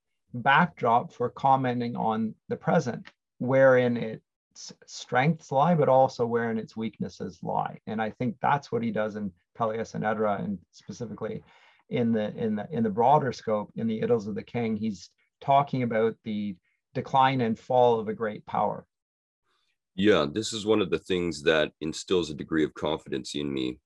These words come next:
Speaker 2: about Victorian judgments, is that, uh, at least since the middle of the century, eighteen fifty, as I said, is when he becomes poet laureate,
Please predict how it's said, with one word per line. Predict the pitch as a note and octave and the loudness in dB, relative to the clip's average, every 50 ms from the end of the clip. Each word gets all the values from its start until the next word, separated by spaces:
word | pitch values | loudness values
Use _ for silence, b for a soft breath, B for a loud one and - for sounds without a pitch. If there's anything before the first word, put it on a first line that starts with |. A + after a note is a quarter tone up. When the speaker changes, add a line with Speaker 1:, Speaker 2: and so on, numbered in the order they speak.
| _ - | _ -8
Speaker 2:
about | - D2 C#2+ - E2 D#2+ D#2 - - - _ - | -6 -4 0 2 4 4 2 2 -4 -20 _ -16
Victorian | D2+ C#2+ C#2+ D2 - D#2+ - - - E2 D#2 D2 C#2+ C2+ C2 C2+ C2+ | -16 -16 -10 -6 -6 -6 -6 -4 -2 0 2 2 2 2 0 -4 -4
judgments, | B1 D#2 D2 C#2 C#2 - C#2 A#1+ A1 - - - - - | -2 0 0 0 -2 -4 -8 -8 -8 -8 -10 -14 -14 -10
is | - C#2 C#2 C2+ - - D#2 | -10 -10 -8 -10 -6 -2 -2
that, | C#2+ C#2+ C#2+ C#2 - | 0 0 -2 -4 -4
uh, | B1 C#2 C#2+ - - | -2 -2 -2 -2 -2
at | D2 - | -4 -4
least | D#2 E2 G2+ B2 B2 - - - | -2 0 0 0 -2 -2 -6 -4
since | - G2 F2+ - - - | -4 -4 -4 -4 -6 -6
the | - D#2+ | -4 -4
middle | D#2 D#2 E2 E2+ E2 E2 D#2+ - - - | -2 0 0 2 2 0 -2 -2 -2 -4
of | D2+ C#2+ B1 | -6 -4 -4
the | C2 C#2 | -8 -10
century, | - - - D#2 D2+ - - - G#1+ G#1 G1+ G1+ - | -8 -4 -2 -2 -2 -4 -4 -6 -6 -6 -6 -8 -10
eighteen | - - - D2+ C#2+ - | -12 -10 -10 -10 -8 -4
fifty, | - D#2 - - - C#2+ | -4 -4 -4 -2 0 0
as | C#2+ C2 - | 0 0 0
I | C2 C2 | -2 -4
said, | - - D2 - C#2+ | -2 -4 -4 -4 -4
is | D2 D2+ | -6 -8
when | D2 - | -8 -8
he | C#2+ C2+ | -8 -10
becomes | - - - B1+ B1 - | -10 -10 -10 -10 -12 -10
poet | - - C#2+ C2 B1+ - | -6 -6 -4 -4 -4 -4
laureate, | C2+ C#2 C#2 C#2 C2 C2+ C2+ | -2 -2 -2 0 -2 -2 -4